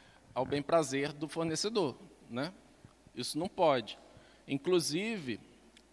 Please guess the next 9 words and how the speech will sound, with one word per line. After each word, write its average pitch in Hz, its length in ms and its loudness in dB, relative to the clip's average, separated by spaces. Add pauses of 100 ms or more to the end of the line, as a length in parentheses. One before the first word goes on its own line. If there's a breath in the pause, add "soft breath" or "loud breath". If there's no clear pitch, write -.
(120)
essa 180 320 2
questão 151 420 -2
de 135 120 -6
prazo 131 340 2
de 113 100 -6
entrega, 139 640 0 (840)
ela 151 280 6
é 160 100 6
determinante, 190 1120 0